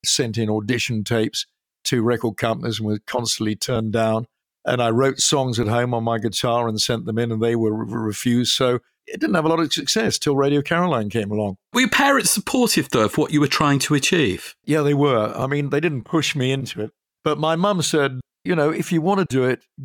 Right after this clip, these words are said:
Speaker 1: go up to London and try and try and send tapes off." So she was very encouraging like that. And when I got the job on Radio Caroline, they were absolutely thrilled about it.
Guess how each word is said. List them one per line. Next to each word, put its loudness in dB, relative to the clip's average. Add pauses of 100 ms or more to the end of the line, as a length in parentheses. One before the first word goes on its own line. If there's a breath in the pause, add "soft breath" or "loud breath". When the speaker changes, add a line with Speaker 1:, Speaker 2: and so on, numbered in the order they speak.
Speaker 1:
go 2
up -2
to -2
London -2
and -6
try 0
and -8
try 0
and -4
send -2
tapes -2
off." -2
So 0
she -2
was 2
very 0
encouraging -2
like -2
that. -2 (360)
And 0
when 4
I 2
got 0
the -6
job 0
on 0
Radio 0
Caroline, 0
they 2
were 0
absolutely -4
thrilled 0
about -2
it. -8